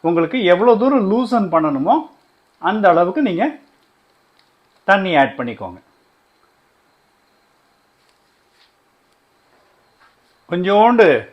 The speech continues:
தண்ணி ஆட் பண்ணியிருக்கேன். இது நம்ம வந்து கலக்க கலக்க தான் வந்து நமக்கு எவ்வளோ தண்ணி தேவை அப்படின்றது தெரியும். அதுக்கு வந்து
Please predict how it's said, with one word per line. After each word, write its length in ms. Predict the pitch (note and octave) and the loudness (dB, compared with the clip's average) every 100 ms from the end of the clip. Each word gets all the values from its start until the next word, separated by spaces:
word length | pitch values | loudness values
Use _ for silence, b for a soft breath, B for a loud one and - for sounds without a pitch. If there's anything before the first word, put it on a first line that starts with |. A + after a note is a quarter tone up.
| _ _ _ _ _ E3 | _ _ _ _ _ -6
தண்ணி 200 | F3 G3 E3+ | -4 2 4
ஆட் 160 | F3 F3 | 2 0
பண்ணியிருக்கேன். 520 | D3 C3+ C3 D3+ B3 - _ _ _ _ _ _ _ _ _ F3 | -4 -4 -4 -4 -4 -8 _ _ _ _ _ _ _ _ _ -6
இது 100 | F#3 F3+ | -2 0
நம்ம 140 | F3+ F3+ | 0 2
வந்து 140 | C#4+ C#4+ | 0 2
கலக்க 320 | F3+ A3+ C4+ D4 A3+ | 4 4 2 2 4
கலக்க 260 | A3 A3 G#3+ | 4 4 2
தான் 180 | B3+ A3 | 2 2
வந்து 160 | F#3 G#3 G3+ | 0 0 -2
நமக்கு 200 | D#3+ D3+ D#3 | -2 -2 -2
எவ்வளோ 160 | F#3 F#3 | 0 0
தண்ணி 220 | E3 F3 F3 - | -2 -6 -10 -4
தேவை 340 | D#3+ C#3+ C#3+ C3+ A2+ - - | -2 2 2 2 -2 -10 -18
அப்படின்றது 440 | B2+ C#3 D#3 C#3+ C3 A#2+ | -12 -8 -6 -6 -6 -6
தெரியும். 420 | C3+ C3+ B2+ G#3+ D#4 - - _ _ _ _ C3 | -6 -4 -2 -2 -2 -8 -12 _ _ _ _ -12
அதுக்கு 240 | C3+ C3+ | -10 -6
வந்து 160 | D3 | -4